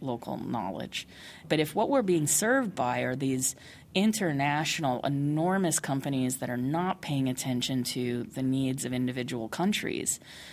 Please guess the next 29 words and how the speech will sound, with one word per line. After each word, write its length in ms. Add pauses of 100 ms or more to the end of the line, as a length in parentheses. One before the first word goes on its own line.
(160)
then 140
the 80
time 580
has 200
come 360
to 120
build 600
a 60
public 360
interest 380
internet 420 (380)
that 180
serves 600
New 140
Zealanders 880
or 200
serves 640 (340)
different 320
countries' 600
needs 440
in 180
ways 420
that 380 (120)
respects 800 (100)
their 200
right 300
to 120
the 100
truth. 520